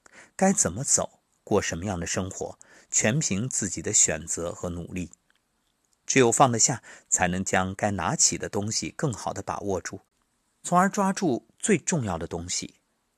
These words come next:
也只有这样，你的人生才会更加精彩。不要尽力而为，而要全力以赴。即使没有出色的外表和能力，也要有压倒一切的霸气，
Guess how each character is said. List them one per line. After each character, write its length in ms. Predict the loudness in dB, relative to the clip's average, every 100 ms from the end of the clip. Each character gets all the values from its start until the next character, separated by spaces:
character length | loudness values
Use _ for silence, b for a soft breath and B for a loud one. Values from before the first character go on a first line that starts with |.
| -2
也 100 | 0
只 140 | 4
有 140 | 2
这 160 | 2 -4
样， 100 | -6 B B B
你 100 | -4
的 100 | -4
人 240 | -4 -4
生 240 | -2 -2 -2
才 160 | -4
会 160 | -4 -6
更 220 | -6 -6
加 180 | -6 -6
精 260 | -6 -6
彩。 300 | -4 -6 -8 _ _ _ _ _ _ _ _ _ _ _ _ _ 0
不 100 | 4
要 220 | 4 2 -4 _
尽 320 | 6 8 6
力 160 | 2 -2
而 180 | -2 -6
为， 240 | -4 -10 -14 _ _ _ _
而 140 | -6
要 200 | -4 -8 -10 b b
全 460 | 4 4 4 -2 -4
力 220 | 0 0 -2
以 160 | -10
赴。 300 | -6 -4 -4 _ _ _ _ _ b b
即 160 | 4
使 180 | 4 2
没 140 | 2
有 140 | 0 0
出 220 | -2 -2
色 180 | 2 0
的 120 | 0
外 180 | -2 -2
表 200 | -2 -4
和 140 | -4
能 220 | -6 -4
力， 160 | -6 -6 b b b
也 120 | -2
要 160 | 0 2
有 160 | 0 0
压 160 | -2
倒 180 | 0 0
一 140 | 0 2
切 180 | 2
的 100 | 2
霸 240 | 0 0 0
气， 300 | 0 0